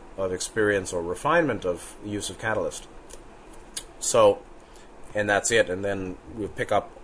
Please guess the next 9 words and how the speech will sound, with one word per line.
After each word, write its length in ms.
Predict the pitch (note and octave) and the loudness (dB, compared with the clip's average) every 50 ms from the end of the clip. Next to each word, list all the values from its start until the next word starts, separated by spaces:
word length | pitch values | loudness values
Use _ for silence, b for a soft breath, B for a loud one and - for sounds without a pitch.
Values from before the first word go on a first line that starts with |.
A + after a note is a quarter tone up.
| - - | -16 -12
more 340 | G#2 G2+ G2+ G2+ G2+ G2 G2 | -6 -2 2 2 4 4 2
of 100 | F#2 F2+ | 2 0
the 60 | G2 | 0
archetypical 560 | F#2+ F#2 F#2 - - A#2+ - F#2+ - G2 F#2+ | 0 0 0 -2 -6 -8 -8 -6 -6 -4 -4
mind, 480 | G2 G2 F#2+ F#2+ F#2+ F#2+ F#2+ F#2 - - - - - | -2 -2 -2 0 -2 -4 -4 -8 -12 -14 -18 -10 -6
um, 280 | G2+ F#2+ F#2 F2+ F2+ D2+ | -4 -2 -2 -2 -4 -6
in 100 | F2 F#2 | -10 -10
future 340 | - - A2+ G#2+ - G2+ F2+ | -10 -8 -8 -8 -6 -4 -2
sessions. 540 | - - A#2+ A#2+ - - E2+ D2 - - | 0 0 0 0 0 -4 -8 -10 -10 -12